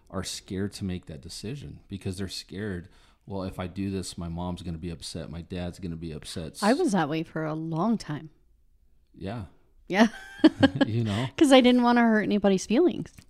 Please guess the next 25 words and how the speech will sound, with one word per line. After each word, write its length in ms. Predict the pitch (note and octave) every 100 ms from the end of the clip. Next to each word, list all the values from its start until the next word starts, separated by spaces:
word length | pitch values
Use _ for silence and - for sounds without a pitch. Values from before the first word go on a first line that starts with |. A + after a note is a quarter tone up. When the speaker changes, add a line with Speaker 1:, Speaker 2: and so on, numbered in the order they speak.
| -
Speaker 1:
No, 240 | C3+ D3+ D3
and 240 | F2 A#2+
you 60 | B2
gotta 240 | D3 D#3
realize 400 | A#2 C3 C3 A2
that 320 | A2 F#2+ - -
it's, 500 | A2 G2+ - - - _ _ _ _ _ _ A#2
if 140 | -
their 120 | D#3+
feelings 680 | D3 - - A2 C3+ D3 C#3
are 100 | D3
hurt, 560 | - D#3 F3 - - - _ _ _ _ _ -
while 260 | A#2+ G#2+
that 300 | F#2+ G2+ G2
is 320 | G2 F#2 F2 G2+
not 340 | G2 C2 -
fun 360 | - - F#2+ A2
to 160 | -
do, 400 | F2+ F#2 C3 F#3 - -
Speaker 2:
That's 200 | F#3 E3+
on 140 | E3
them. 440 | D#3 C4+ - F3+ - -
Speaker 1:
that's 260 | A2+ -
on 200 | - F2
them. 380 | E2+ A#2+ D#2+ D#2